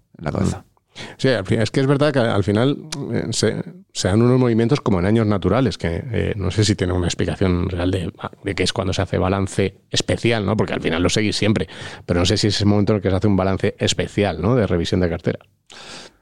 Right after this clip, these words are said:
Speaker 1: Para mí no, o sea, la, el balance se, se va haciendo durante todo, durante todo el año.
Speaker 2: Mm.
Speaker 1: O sea, no, no es, eh, pero es cierto, evidentemente, que el número que queda es, es el del
Speaker 2: Claro.
Speaker 1: año redondo.
Speaker 2: Mm.
Speaker 1: O sea, pero el, nosotros hay que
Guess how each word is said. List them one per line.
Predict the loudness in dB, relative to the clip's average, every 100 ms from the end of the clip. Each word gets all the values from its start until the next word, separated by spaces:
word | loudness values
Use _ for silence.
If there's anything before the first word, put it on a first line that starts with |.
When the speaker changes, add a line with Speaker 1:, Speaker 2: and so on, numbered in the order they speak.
| -8 0
Speaker 1:
Para | 2
mí | 4
no, | 4 4
o | 2
sea, | 4 4
la, | 4
el | 4
balance | 4 2 2 4
se, | 4 2
se | 2
va | 2
haciendo | 4 4
durante | 4 2 0 0
todo, | 2 4 2 2
durante | 0 0 2 0
todo | 2 2
el | 2
año. | 2 0 -2 _ _
Speaker 2:
Mm. | -8 -8
Speaker 1:
O | -6
sea, | -2 0 2
no, | 2 4 2 2
no | 2 4 4
es, | 4 2 2
eh, | 2 4 4 2 2 0 0
pero | 0 0
es | 0
cierto, | 2 4
evidentemente, | 4 4 4 4 2
que | 2
el | 4
número | 6 6 4 2
que | 0
queda | 2 2
es, | 2
es | 2 2 2
el | 4
del | 4 4 2 0 -10
Speaker 2:
Claro. | -4 -2 0
Speaker 1:
año | 2 2
redondo. | 4 2 0 -2 -10 _
Speaker 2:
Mm. | -2 0
Speaker 1:
O | 2
sea, | 2 2 0 0 2 2 0 -2 _
pero | 0 2 4
el, | 4 4
nosotros | 2 2 0 0
hay | 0
que | 0 -2